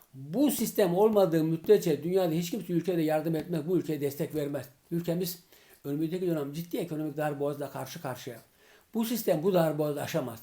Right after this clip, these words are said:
Ne yaparsak yapalım bu rejim değişmek mecburiyetinde, bu sistem değişmek mecburiyetinde. Bugün olmazsa yarın ama büyük bedel ödeyerek, büyük kayıplar ödemememiz için bugün bu seçimler, yirmi sekiz Mayıs seçimleri çok önemli. İyi düşünerek, iyi tahlil ederek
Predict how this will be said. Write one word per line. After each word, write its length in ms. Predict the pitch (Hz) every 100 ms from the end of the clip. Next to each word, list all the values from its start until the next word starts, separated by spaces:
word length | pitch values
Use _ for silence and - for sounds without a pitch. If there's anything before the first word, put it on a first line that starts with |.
| -
Ne 100 | 165
yaparsak 400 | 196 - 139 143
yapalım 360 | 156 - 151 202 - _ - -
bu 80 | 175
rejim 300 | 151 156 147
değişmek 420 | 139 131 151 135
mecburiyetinde, 460 | 127 123 123 120 151
bu 60 | 156
sistem 300 | - 147 135
değişmek 380 | 123 123 135
mecburiyetinde. 320 | 131 120 123 165
Bugün 160 | 226
olmazsa 400 | 214 170 170 175
yarın 220 | 185 139
ama 340 | 175 165 233 - - - _ -
büyük 420 | 131 160 240 -
bedel 260 | 170 175 165
ödeyerek, 480 | 143 147 131 127
büyük 220 | 180 226 226
kayıplar 320 | 160 151 151
ödemememiz 540 | 151 190 170 156 147
için 300 | - 202 190 - _ _ -
bugün 360 | 170 165 147
bu 80 | 143
seçimler, 460 | 165 170 165 143 151
yirmi 200 | 143 147
sekiz 400 | 156 165 175 - _ _ -
Mayıs 240 | 139 170
seçimleri 360 | 170 143 147 135
çok 160 | 202 170
önemli. 460 | 160 160 170 175 - _ -
İyi 220 | 202 233
düşünerek, 520 | 196 170 165 180 185 - _ _ _ -
iyi 460 | 170 202 165 - -
tahlil 280 | 156 165
ederek 360 | 160 156 170 175